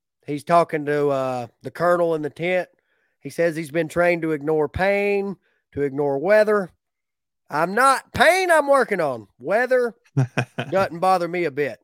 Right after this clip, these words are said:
Speaker 1: Uh, if it's dark, nah, I got ten colonies left. I'll put a flashlight on my veil and go rocking.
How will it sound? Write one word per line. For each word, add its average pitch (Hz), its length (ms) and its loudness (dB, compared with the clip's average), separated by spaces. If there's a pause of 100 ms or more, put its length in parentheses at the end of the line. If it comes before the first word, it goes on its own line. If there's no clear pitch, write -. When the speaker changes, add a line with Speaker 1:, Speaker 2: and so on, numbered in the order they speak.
(160)
Speaker 1:
Uh, 123 260 -10
if - 60 -16
it's - 160 -12
dark, 202 520 0
nah, 165 480 -4
I 165 40 -4
got 156 260 -6
ten 170 200 -6
colonies 175 460 -8
left. 175 360 -8 (380)
I'll 160 140 0
put 180 200 -4
a 135 40 -8
flashlight 156 540 -2
on 135 120 -4
my 135 120 -6
veil 139 300 -6
and 123 100 -12
go 135 100 -6
rocking. 139 520 -8